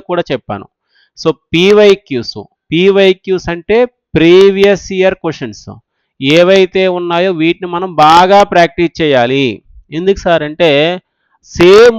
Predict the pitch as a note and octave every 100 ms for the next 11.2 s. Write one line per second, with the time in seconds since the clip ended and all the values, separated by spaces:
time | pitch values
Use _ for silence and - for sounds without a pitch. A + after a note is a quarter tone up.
0 | G#3 G3 G3 - D3 - A2 - _ _
1 | _ _ - C3 B2+ F3 G3+ F#3+ - F#3
2 | D#3 F3+ - G3 F3+ D#3 - A2 G#2+ C3+
3 | G#3 - _ _ - E3 D3+ E3 F#3 G#3
4 | G3 - A#2 - _ D3+ E3+ G3 F3+ -
5 | G3 E3+ F3 F#3 F#3+ - D3+ F#3 E3 D#3+
6 | - A#2 A2 C#3 G3 - _ _ - C3+
7 | E3+ G3+ G#3 G#3 G3 F#3+ F3+ A3 F#3 -
8 | - A#3+ G#3+ E3+ G3 C#3+ A#2 A2 A#2+ C#3
9 | F#3+ G#3+ - C#3+ - - F#2 - C#3+ D#3+
10 | F#3+ - F3+ F#3+ F#3+ F#3+ F#3+ - E3+ E3
11 | E3+ F#3+